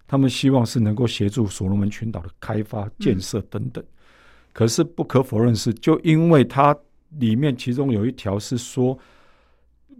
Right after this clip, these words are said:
Speaker 1: 若有必要，所罗门群岛政府可请求中国大陆
Speaker 2: 嗯。
Speaker 1: 派军队或警察支援。
Speaker 2: 嗯。
Speaker 1: 就是因为有这个条款，所以才引发了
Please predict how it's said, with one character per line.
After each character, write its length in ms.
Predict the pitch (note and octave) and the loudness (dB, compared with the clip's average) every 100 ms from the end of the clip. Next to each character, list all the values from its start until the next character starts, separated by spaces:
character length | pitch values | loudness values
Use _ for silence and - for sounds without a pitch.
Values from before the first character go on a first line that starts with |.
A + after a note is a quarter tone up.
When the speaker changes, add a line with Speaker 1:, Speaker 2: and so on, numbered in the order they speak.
| G3+ - - | -16 -14 2
Speaker 1:
若 280 | F3+ D3+ | 6 8
有 140 | A#2+ G2+ | 6 2
必 300 | - D3 B2+ | -2 -2 0
要， 200 | B2+ G2 | -2 -4
所 260 | F2+ - G#2+ | -8 -6 -2
罗 80 | A2+ | 0
门 160 | A#2 | -2
群 220 | B2 C3+ | -4 -6
岛 120 | B2 G2 | -6 -6
政 300 | - D3+ A2 | -4 -2 0
府 240 | F#2 E2+ - | -2 -12 -14
可 320 | - G2+ A2 - | -8 -4 -4 -4
请 420 | - - F2+ F2+ | -8 -4 -2 -4
求 320 | F2+ - F#2+ G2+ | -6 -2 -2 -2
中 340 | - C3 B2+ - _ _ | -2 0 -2 -6 _ _
国 240 | - G2+ A#2 - | -4 -2 -2 0
大 180 | C#3 | 2
陆 300 | A2 B2 F#2 - | 4 2 0 -6
Speaker 2:
嗯。 180 | - F3+ - _ - | -14 -14 -16 _ -2
Speaker 1:
派 200 | - A#2+ | 4 4
军 400 | - - C3+ C#3+ | 4 2 2 2
队 280 | D3 C3+ D2+ - _ | 0 0 -2 -8 _
或 180 | C3+ G#2+ | -8 -8
警 260 | - E2+ | -6 -10
察 280 | E2 - F2+ - | -8 -10 -10 -12
支 320 | - C3 B2 | -8 -4 -2
援。 260 | A#2+ F2+ D2 D#2 _ | -2 -4 -8 -16 _
Speaker 2:
嗯。 160 | - - _ _ _ _ | -18 -18 _ _ _ _
Speaker 1:
就 100 | F#3 | 4
是 140 | F3 F#3 | 6 6
因 80 | |
为 80 | F3+ | 8
有 120 | B2 | 6
这 200 | A2 D#3 | 4 0
个 100 | D3 | 0
条 280 | B2+ - G2 | -2 -6 -8
款， 300 | A#2 - E2+ D#2+ _ _ | -8 -8 -10 -12 _ _
所 180 | - C#3 | -4 -4
以 20 | |
才 320 | - A2 A#2 - | 0 0 0 -4
引 260 | - F#2+ F2+ | -4 -2 -2
发 340 | E2+ - A#2+ | -4 0 2
了 240 | A#2+ G#2+ | 4 2